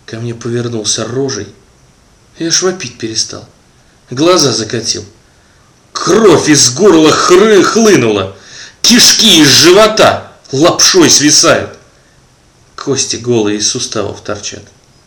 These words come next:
А ангел ему сзади коготь просунул, в рот запихал. Да как рванёт! Так губы до ушей расползлись.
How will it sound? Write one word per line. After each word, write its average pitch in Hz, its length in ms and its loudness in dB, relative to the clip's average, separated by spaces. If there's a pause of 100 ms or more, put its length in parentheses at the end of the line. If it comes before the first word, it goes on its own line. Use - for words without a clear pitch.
(460)
А 113 240 -8
ангел 208 300 -10 (600)
ему 120 260 -8
сзади 110 540 -8 (1080)
коготь - 540 -4
просунул, 127 760 -4 (800)
в 120 200 -10
рот 135 320 -4
запихал. 160 640 -10 (1160)
Да - 80 -8
как 135 180 -4
рванёт! 170 720 2 (2250)
Так 113 180 -8 (160)
губы 117 340 -8
до 110 280 -4
ушей 143 480 0 (100)
расползлись. 107 1000 -4